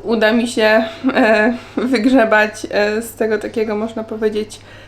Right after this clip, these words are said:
stanu przejściowego i nie pójdzie to dalej. E, i już kolejne vlogi będą dużo ciekawsze.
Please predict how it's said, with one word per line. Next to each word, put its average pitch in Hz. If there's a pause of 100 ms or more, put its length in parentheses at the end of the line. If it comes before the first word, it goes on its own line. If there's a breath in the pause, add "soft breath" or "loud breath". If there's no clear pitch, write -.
stanu 226
przejściowego 220
i 208
nie 208
pójdzie 220
to 220
dalej. 247 (500 loud breath)
E, 214
i 262
już 247
kolejne 226
vlogi 220
będą 214
dużo 214
ciekawsze. 277